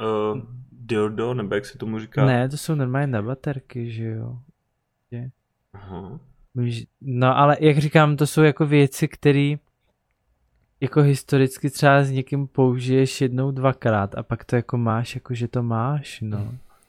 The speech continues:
Speaker 2: Je-, to je vždycky krabice, ze kterou se jako stěhuju tádle, jo, a vždycky je prostě krabice, která je <laughs> prostě zabalená ještě v,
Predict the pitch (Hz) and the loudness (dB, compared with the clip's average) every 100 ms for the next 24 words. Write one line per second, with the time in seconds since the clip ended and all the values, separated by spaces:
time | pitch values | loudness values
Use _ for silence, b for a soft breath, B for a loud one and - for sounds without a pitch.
0 | _ _ _ - - 120 - _ _ _ | _ _ _ -16 -16 -18 -20 _ _ _
1 | - 151 147 - 156 170 151 143 - 156 | 2 4 4 0 0 4 4 4 4 4
2 | 147 - 143 143 - 147 156 - - 147 | 4 4 2 4 2 0 0 -4 0 2
3 | 165 202 127 - 117 113 117 110 110 120 | 4 4 4 4 4 4 2 2 0 -4
4 | 117 - 127 - - - 135 131 127 - | -6 -4 -4 -4 -10 -2 2 2 0 -4
5 | 135 - 127 127 120 - - 147 143 131 | -4 2 2 2 -2 -4 0 4 4 6
6 | 131 135 131 127 127 - 147 | 6 6 4 2 0 -4 -6